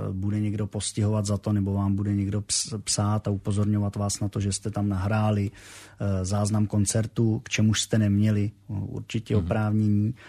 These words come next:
Speaker 1: ale vy byste opět měli mít, eh, svolení s takovýmto záznamem toho výkonu těch daných umělců, té dané kapely, byste měli mít svolení k tomu, abyste ho mohli takto šířit.
Speaker 2: No a,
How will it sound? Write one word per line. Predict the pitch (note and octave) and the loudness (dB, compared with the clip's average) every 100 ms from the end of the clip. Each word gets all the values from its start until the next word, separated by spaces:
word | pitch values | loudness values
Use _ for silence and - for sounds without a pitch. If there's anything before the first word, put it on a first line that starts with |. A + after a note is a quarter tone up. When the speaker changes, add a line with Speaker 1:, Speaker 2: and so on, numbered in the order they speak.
| - - - - | -20 -20 -16 0
Speaker 1:
ale | A2+ A#2 A2+ | 2 4 4
vy | A2 | 2
byste | A2 - B2 | 2 0 2
opět | A2 G#2 A#2+ A2+ | 2 2 2 4
měli | G#2+ G#2+ | 4 6
mít, | G#2+ G#2 G#2+ - - - | 6 6 4 0 -20 -12
eh, | G#2+ G2+ - F#2+ G2 | -10 -8 -10 -12 -6
svolení | - G#2 G#2+ G#2 G#2 G#2 A2+ C3 | -4 0 2 2 2 2 0 -2
s | - | -4
takovýmto | A#2+ A2+ A#2 A2 A2+ | -6 0 2 2 2
záznamem | A2 G2+ G2+ A2 G#2 G2+ G2+ A2 - - | 0 2 2 4 4 2 0 -4 -10 -4
toho | G#2+ A2 | 2 4
výkonu | G#2 A#2 A2 - D3+ A#2+ G2 - _ _ _ _ | 4 0 0 4 6 6 2 -4 _ _ _ _
těch | B2 A2 - - | -4 -4 -6 -6
daných | A2 G#2+ G#2+ B2+ | -2 -2 -2 -2
umělců, | G#2+ A2 B2+ - - G#2 G#2 - - - | 0 0 -2 -4 -4 -4 -6 -12 -20 -4
té | A2 | 0
dané | G#2+ G#2 G#2+ | 2 0 -2
kapely, | G2+ G2 A2+ A2 G2+ - - - - | -4 -6 -4 -2 -4 -8 -20 -20 -16
byste | - G#2+ | -8 -2
měli | G2+ G2 G#2 | 0 2 2
mít | G#2 G2+ | 0 -2
svolení | - G2+ G2+ G2+ | -2 0 2 0
k | G2 | 0
tomu, | G2+ G2 | 0 0
abyste | F#2+ - G#2 | 0 -2 0
ho | G2 | 2
mohli | F#2 F#2 | 2 0
takto | F#2+ F2+ - F#2+ | -4 -8 -10 -8
šířit. | - F2+ F2 A2 - - _ - - - | -6 -6 -6 -8 -12 -20 _ -20 -14 0
Speaker 2:
No | G2+ | 2
a, | G2+ | 2